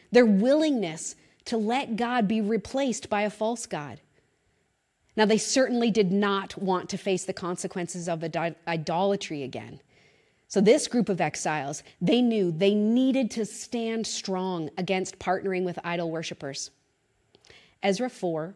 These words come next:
verse three says, "But Zerubbabel, Jeshua, and the other leaders of Israel replied, 'You may have no part in this work. We alone will build the temple for the Lord, the God of Israel,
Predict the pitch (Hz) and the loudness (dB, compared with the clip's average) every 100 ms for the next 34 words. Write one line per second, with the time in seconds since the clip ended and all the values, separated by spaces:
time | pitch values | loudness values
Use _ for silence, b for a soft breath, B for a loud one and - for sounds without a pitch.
0 | _ 180 180 - 180 156 - 156 151 - | _ -2 -2 -4 -4 -4 -4 -4 -4 -8
1 | B B - 208 190 196 190 185 170 202 | B B 0 0 2 2 4 4 4 2
2 | 339 - _ _ _ - 170 196 - 190 | 2 -6 _ _ _ -6 0 2 2 2
3 | 185 269 b b _ 220 240 262 233 233 | 0 -2 b b _ 0 2 2 2 4
4 | 220 220 190 196 208 208 180 185 170 185 | 4 4 2 2 2 0 -2 -2 0 0
5 | 180 180 - 185 175 175 b b b 185 | 0 -2 -2 0 0 -2 b b b 4
6 | 233 277 277 202 170 190 170 175 190 202 | 8 8 8 4 2 2 2 2 6 8
7 | 208 226 - 202 180 - 180 170 165 - | 8 4 2 2 2 0 -2 -2 -4 -4
8 | 165 160 - B B - 202 269 302 285 | -4 -4 -8 B B 0 6 8 8 6
9 | 233 262 311 240 202 196 180 170 165 185 | 4 6 6 6 6 4 2 0 -2 -4
10 | 185 175 160 185 170 160 165 165 156 - | -2 -2 -2 -4 -2 -2 -2 -2 -2 -4
11 | 175 180 190 196 170 175 165 170 160 139 | -2 -2 0 0 0 -2 -2 -2 -2 -4